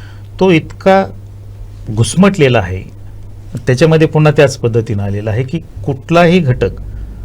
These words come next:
काही मोजके अहेरे असणारा जो वर्ग आहे तो जर सोडला, तर नाहिरे असणारा जो वर्ग आहे बहुसंख्य, त्याची प्रत्येक पावलो-, पावलोपावली घुसमट होताना आपल्याला दिसते. मग ती घुसमट वेगवेगळ्या पद्धतीची असेल.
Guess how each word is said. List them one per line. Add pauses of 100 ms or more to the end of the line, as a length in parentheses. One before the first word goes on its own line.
(420)
काही
मोजके (280)
अहेरे (180)
असणारा
जो
वर्ग
आहे
तो
जर
सोडला, (680)
तर
नाहिरे
असणारा
जो
वर्ग
आहे
बहुसंख्य, (800)
त्याची
प्रत्येक
पावलो-, (180)
पावलोपावली (340)
घुसमट
होताना
आपल्याला
दिसते. (540)
मग
ती
घुसमट
वेगवेगळ्या
पद्धतीची
असेल.